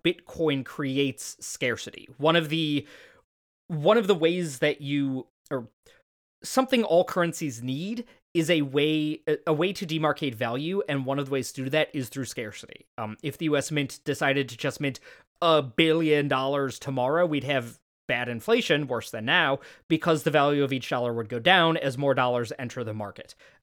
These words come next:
Um, the way Bitcoin prevents there being just a billion new Bitcoins appearing tomorrow is that in order for any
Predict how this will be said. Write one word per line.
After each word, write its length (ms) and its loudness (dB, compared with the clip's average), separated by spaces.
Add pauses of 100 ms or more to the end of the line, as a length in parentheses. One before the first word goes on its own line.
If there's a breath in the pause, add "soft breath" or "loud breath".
Um, 360 0 (600)
the 120 -2
way 180 2
Bitcoin 640 0
prevents 420 0
there 140 -2
being 240 -4
just 260 -4
a 80 0
billion 400 -2
new 100 -2
Bitcoins 460 -6
appearing 320 -6
tomorrow 540 0 (400 loud breath)
is 100 0
that 180 6
in 120 4
order 260 4
for 240 0
any 320 -2